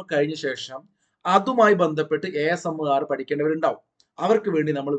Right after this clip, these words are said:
വീണ്ടും എന്ത് ചെയ്യും? ഇതേ പി-, ആ, ബാക്കി എ എസ് എമ്മിന്റെ ബാക്കിയായിട്ട് ഒരു റിവിഷൻ, അപ്പോഴത്തേക്ക് ഡേറ്റ് വരും, നമുക്ക് പ്രതീക്ഷിക്കാം. എ എസ് എമ്മിന്റെ, എ എസ് എമ്മിന്റെ ഡേറ്റ് വന്നാൽ അത് ഫിനിഷ് ചെയ്യുന്ന രൂപത്തിലുള്ള ടൈം ടേബിൾ സെറ്റ് ചെയ്ത് തരും. എന്താണെങ്കിലും ജൂലൈ ഒന്നാം തീയതി വരെ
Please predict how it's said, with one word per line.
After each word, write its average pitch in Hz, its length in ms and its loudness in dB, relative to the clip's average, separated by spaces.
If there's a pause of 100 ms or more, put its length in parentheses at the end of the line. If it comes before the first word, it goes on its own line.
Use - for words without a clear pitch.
വീണ്ടും 160 320 0
എന്ത് 127 120 -8
ചെയ്യും? 131 160 -12 (220)
ഇതേ 190 180 8 (200)
പി-, 156 260 -6
ആ, - 20 2 (360)
ബാക്കി 135 360 -4 (340)
എ 143 80 2
എസ് 147 120 -6
എമ്മിന്റെ 151 300 -6
ബാക്കിയായിട്ട് 120 580 -6 (360)
ഒരു 226 100 8 (100)
റിവിഷൻ, 139 360 -4
അപ്പോഴത്തേക്ക് 175 400 -4
ഡേറ്റ് 160 280 -2
വരും, 165 160 -2
നമുക്ക് 147 180 -8
പ്രതീക്ഷിക്കാം. 139 400 -4 (240)
എ - 60 2
എസ് 139 120 -6
എമ്മിന്റെ, 113 220 -10 (320)
എ 175 60 2
എസ് 170 100 0
എമ്മിന്റെ 175 240 -2
ഡേറ്റ് 151 260 0
വന്നാൽ 139 240 -2
അത് 165 160 -10
ഫിനിഷ് 143 220 -6
ചെയ്യുന്ന 147 220 -6
രൂപത്തിലുള്ള 135 320 -4
ടൈം 131 120 -6
ടേബിൾ 139 220 -4
സെറ്റ് 123 160 -16
ചെയ്ത് 120 140 -10
തരും. 107 140 -10 (420)
എന്താണെങ്കിലും 202 460 6 (120)
ജൂലൈ 202 280 8 (120)
ഒന്നാം 151 260 -2
തീയതി 139 140 2
വരെ 135 100 0